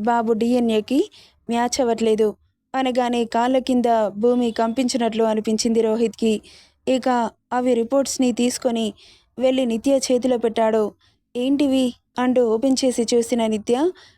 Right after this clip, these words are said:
ఒక్కసారిగా ఉలిక్కిపడి షాక్ కొట్టినట్లు బిగుసుకుపోయింది. "ఏంటలా షాక్ అవుతున్నావు? చెప్పు, ఇది ఎంతవరకు నిజం?"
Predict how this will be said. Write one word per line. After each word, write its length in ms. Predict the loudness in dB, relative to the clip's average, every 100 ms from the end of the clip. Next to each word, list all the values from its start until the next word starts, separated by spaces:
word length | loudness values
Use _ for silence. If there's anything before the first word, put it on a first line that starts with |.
| -4
ఒక్కసారిగా 600 | -2 -2 -2 0 0 0
ఉలిక్కిపడి 560 | 0 -2 -2 -2 0 0
షాక్ 340 | 0 -2 0
కొట్టినట్లు 460 | -2 0 -2 -2 -2
బిగుసుకుపోయింది. 920 | 0 -2 -2 -4 0 0 0 -2 -2 -8 -20 _ _ _
"ఏంటలా 420 | 0 0 0 0 0
షాక్ 320 | 0 0 0
అవుతున్నావు? 400 | -2 0 2 0 -2 _ _ _ -2
చెప్పు, 360 | -2 2 0 0 -8 _ _
ఇది 160 | -4 -2
ఎంతవరకు 600 | 0 0 0 2 2 0
నిజం?" 400 | 0 0 -2 -2